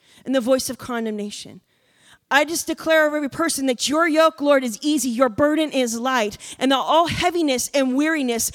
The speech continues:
are broken and gone and lifted off in Jesus' name. For you gave us a garment of praise for the spirit of heaviness. The oil of joy for mourning.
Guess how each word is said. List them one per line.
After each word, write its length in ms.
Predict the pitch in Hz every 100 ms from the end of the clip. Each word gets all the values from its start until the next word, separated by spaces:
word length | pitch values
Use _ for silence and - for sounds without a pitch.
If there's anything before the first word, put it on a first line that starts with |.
| - -
are 160 | 254 262
broken 680 | 226 262 302 370 - 254
and 260 | 254 269 233
gone 300 | 269 285 277
and 160 | 254 254
lifted 280 | 247 240
off 220 | 226 214 214
in 120 | 190
Jesus' 500 | 220 214 220 214 -
name. 240 | 180 160 _ _ _ _ _ _ _ _ _ _ 170
For 100 | 269
you 220 | 285 311
gave 200 | 370 359
us 200 | 359 330
a 60 |
garment 440 | 240 302 349 381 392
of 140 | 392
praise 500 | - 320 294 285 302 - - _
for 400 | - 392 415 370
the 80 |
spirit 640 | 320 - - 381 392 392 370
of 80 |
heaviness. 840 | 311 320 269 233 220 226 - - - _ _ _ _ _ _ _ _ _ _ _ _ _ _ _ _ _ _ -
The 80 | 294 311
oil 420 | 370 403 415 427
of 80 | 320
joy 640 | 339 370 359 359 370 370
for 300 | - - 359
mourning. 500 | 339 320 240 170 175